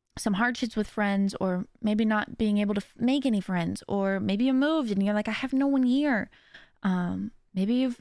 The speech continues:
<laughs> you're like me and you were so jaded by people that you just cut everybody off and you're like, "I'm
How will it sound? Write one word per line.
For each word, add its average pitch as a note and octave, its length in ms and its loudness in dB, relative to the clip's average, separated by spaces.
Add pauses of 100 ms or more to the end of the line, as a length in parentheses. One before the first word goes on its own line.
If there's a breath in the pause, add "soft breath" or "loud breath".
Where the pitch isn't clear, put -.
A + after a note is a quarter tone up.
<laughs> - 60 -20
you're A3 260 2
like A#3 180 2
me C4 300 2
and A#3 260 2
you G#3 320 2
were G#3+ 240 0
so B3+ 280 0
jaded A#3 440 0
by G3+ 140 2
people A3+ 340 -2
that F#3+ 140 0
you - 80 0
just G#3 200 -4
cut - 280 0
everybody G#3 460 0
off F#3 200 0
and F#3 80 -2
you're F#3 80 2
like, E3+ 140 -2
"I'm F3 180 2